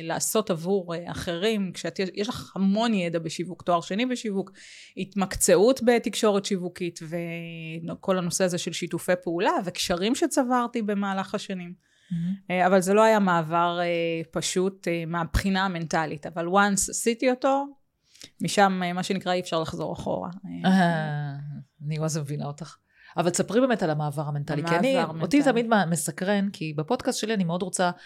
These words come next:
Speaker 2: גם לתת כלים, אבל גם לתת
Speaker 1: כן.
Speaker 2: השראה. זאת אומרת, להראות שזה אנשים, איך אומרים, כמוני וכמוך צמחנו, לא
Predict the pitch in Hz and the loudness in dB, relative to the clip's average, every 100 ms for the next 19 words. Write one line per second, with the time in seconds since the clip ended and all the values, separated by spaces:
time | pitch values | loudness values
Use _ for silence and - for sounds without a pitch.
0 | - - 190 208 202 - 156 220 170 156 | -10 0 2 2 -2 -2 0 0 0 -2
1 | 170 170 240 202 170 151 143 165 160 180 | -2 -2 -4 -2 -4 -4 -4 -4 0 2
2 | 254 320 294 269 269 302 294 277 285 262 | 2 2 0 0 -2 -4 -4 -4 -4 -2
3 | 214 240 269 269 269 262 269 - 226 190 | 0 0 0 0 0 0 0 -2 -2 -2
4 | 190 185 202 214 202 | -2 0 2 4 2